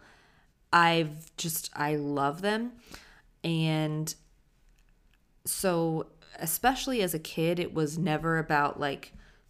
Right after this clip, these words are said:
it was never about the healing, mystical qualities of crystals back then, because I just, growing up in the kind of household that I grew up in, I didn't even have access to that kind of information. Like I said, I would just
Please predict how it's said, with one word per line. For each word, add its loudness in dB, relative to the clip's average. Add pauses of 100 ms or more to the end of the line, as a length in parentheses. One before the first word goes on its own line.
(120)
it 2
was 0
never 0
about 2
the -10
healing, -2
mystical -4
qualities -2
of -10
crystals -4
back -2
then, -4
because -6
I 0
just, -4 (1120)
growing 4
up 2 (200)
in 2
the 0
kind -2
of -4
household -2
that -2
I 0
grew -4
up -4
in, -4
I -6
didn't -4
even -6
have -6
access -2
to -8
that 0
kind 0
of -2
information. -2
Like 0
I 0
said, 0
I 0
would -2
just -2